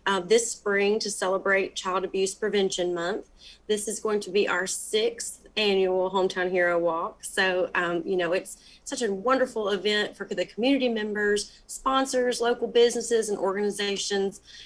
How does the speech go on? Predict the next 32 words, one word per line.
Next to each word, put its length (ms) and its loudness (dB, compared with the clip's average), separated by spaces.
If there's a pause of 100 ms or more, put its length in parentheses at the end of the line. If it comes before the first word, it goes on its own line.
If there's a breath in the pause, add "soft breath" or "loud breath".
(120 loud breath)
to 200 2
show 180 2
their 140 4
support 720 -2
in 420 0
walking 580 -2
for 260 -8 (100)
ch-, 140 -6 (180)
for 80 -8
child 240 -2
abuse. 400 -8 (380 loud breath)
Um, 180 2
and 180 2
for, 180 2
of 220 -2
course, 220 -2
the 120 -4
prevention 540 0
and 220 2
the 60 2
awareness 520 -2
is 120 -12
always 280 -4
good, 240 -12
too. 280 -6
So 340 -2 (300 loud breath)
we're 140 4
just, 300 2
we're 140 0
really 300 6
excited 340 -2
about, 320 -2